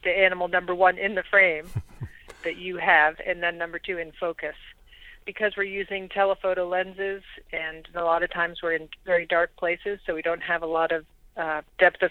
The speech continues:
Speaker 1: field. So our f-stops, you know, we're usually shooting with our lenses or our apertures wide open, like f two, f two point eight. So our field of focus is tiny. And then you put into that, uh, a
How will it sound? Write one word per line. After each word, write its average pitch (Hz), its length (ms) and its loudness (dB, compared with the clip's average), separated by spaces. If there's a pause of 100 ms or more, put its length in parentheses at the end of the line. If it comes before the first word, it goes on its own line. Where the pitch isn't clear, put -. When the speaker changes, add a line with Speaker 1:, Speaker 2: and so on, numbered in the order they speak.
Speaker 1:
field. 202 420 4
So 180 60 6
our 160 100 8
f-stops, - 600 -2
you 165 100 -8
know, 160 100 -4
we're 156 120 -10
usually 170 300 -10 (100)
shooting 185 220 -6
with 185 160 -4
our 180 340 2
lenses 185 480 0
or 175 60 2
our 160 140 2
apertures 185 540 -2
wide 170 200 0
open, 190 380 -6 (600)
like - 180 -18
f 180 140 0 (180)
two, 185 560 -2
f 185 180 -2
two 196 140 -4
point 185 260 0
eight. 185 220 0 (100)
So 185 380 2 (560)
our 175 320 0 (160)
field 196 300 -2
of 165 80 -10 (120)
focus 202 380 -2
is 170 100 -12 (340)
tiny. 226 640 -2 (580)
And 190 200 2
then 208 180 6
you 202 80 -10
put 208 220 -2
into 202 340 -2
that, 165 300 2 (320)
uh, 175 240 0
a 175 120 -6